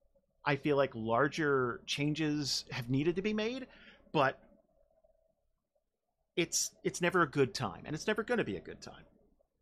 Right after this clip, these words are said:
And we're about to do this during the holidays. I don't know if we discussed, I think it starts in, what, December? January? We d-, I don't know if we discussed that part.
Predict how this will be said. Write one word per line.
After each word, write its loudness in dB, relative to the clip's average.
And 6
we're 4
about 2
to -2
do 0
this 2
during 0
the -6
holidays. -2
I -2
don't 0
know 4
if -2
we -2
discussed, 0
I -8
think -6
it -6
starts -2
in, -8
what, -6
December? -8
January? -8
We -2
d-, 0
I 4
don't 6
know 6
if -2
we -2
discussed -2
that -8
part. -14